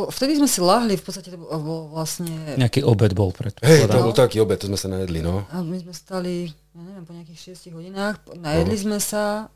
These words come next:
Speaker 1: a
Speaker 3: A potom sme išli
Speaker 1: a
Speaker 3: druhýkrát spať.
Speaker 1: a potom sme išli druhýkrát
Speaker 3: Lebo to
Speaker 1: spať.
Speaker 3: bolo, hej, pred obedom, keď sme dobehli, keď sme prišli, keď sme jedli, bolo také dve, potom sme zaspali do takej šiestej a potom sme zaspali, ešte sme sa porozprávali a zaspali sme do rána.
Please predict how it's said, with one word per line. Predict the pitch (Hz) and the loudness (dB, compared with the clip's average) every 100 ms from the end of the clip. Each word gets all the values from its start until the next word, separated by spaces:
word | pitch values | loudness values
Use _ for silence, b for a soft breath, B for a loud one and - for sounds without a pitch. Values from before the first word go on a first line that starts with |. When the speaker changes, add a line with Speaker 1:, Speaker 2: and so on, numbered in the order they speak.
| _ | _
Speaker 1:
a | 156 151 151 | -10 -6 -2
Speaker 3:
A | - | 4
potom | 110 98 | 4 6
sme | 98 | 4
išli | 98 | 4
Speaker 1:
a | 87 | 4
Speaker 3:
druhýkrát | 95 90 87 | 6 6 2
spať. | - - | 2 -2
Speaker 1:
a | |
potom | 175 | -2
sme | 165 170 | -2 -2
išli | - | -6
druhýkrát | 151 160 - 143 | -10 -14 -20 -8
Speaker 3:
Lebo | 143 117 | 2 4
to | 113 | 6
Speaker 1:
spať. | 107 | 4
Speaker 3:
bolo, | 101 | 4
hej, | 98 98 | 2 2
pred | 104 | 0
obedom, | 98 101 92 | 0 0 -2
keď | 92 | -4
sme | 85 | -2
dobehli, | 95 113 101 | 4 6 6
keď | 95 92 | 6 0
sme | 87 | -2
prišli, | 90 95 | -4 -6
keď | 87 | -4
sme | 87 | -2
jedli, | 85 90 90 b b b b | -2 -4 -8 b b b b
bolo | 92 90 | 2 4
také | 90 90 | 4 2
dve, | 78 107 | 2 4
potom | 101 95 92 - | 4 2 0 -2
sme | 87 82 | -10 -2
zaspali | 87 95 98 90 | 2 2 2 0
do | 87 | 0
takej | 80 78 | -2 -4
šiestej | - 85 95 | -2 0 2
a | 87 | 0
potom | 87 80 | 0 -2
sme | 80 | -2
zaspali, | 80 - 82 | -4 -2 -4
ešte | 80 87 | -4 -6
sme | 85 | -8
sa | 82 | -10
porozprávali | - - 110 104 98 92 | -14 2 4 4 6 6
a | 85 | 4
zaspali | 82 95 | 2 0
sme | 85 85 | 0 2
do | 92 | 4
rána. | 87 78 71 | 4 2 -6